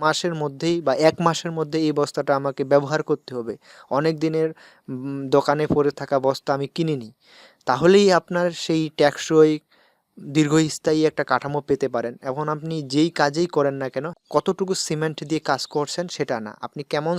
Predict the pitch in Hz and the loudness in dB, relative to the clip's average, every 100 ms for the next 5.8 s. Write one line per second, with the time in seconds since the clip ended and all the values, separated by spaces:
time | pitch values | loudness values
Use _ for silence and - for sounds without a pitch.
0 | - 160 160 160 - 147 151 139 160 185 | -4 -6 -6 -6 -10 -8 -6 -6 -6 2
1 | 151 151 156 160 165 147 139 143 143 143 | 4 6 4 0 -4 -6 -4 -4 -2 -2
2 | 139 220 - 143 165 147 131 120 113 143 | 0 -4 -6 -4 6 8 8 2 -4 -14
3 | - - _ _ - 117 123 135 - 160 | -20 -20 _ _ 0 2 2 -2 0 0
4 | 147 160 160 165 160 170 139 139 135 131 | 2 2 2 0 2 4 4 6 6 6
5 | 131 _ _ _ - 143 143 160 | 0 _ _ _ 2 2 4 2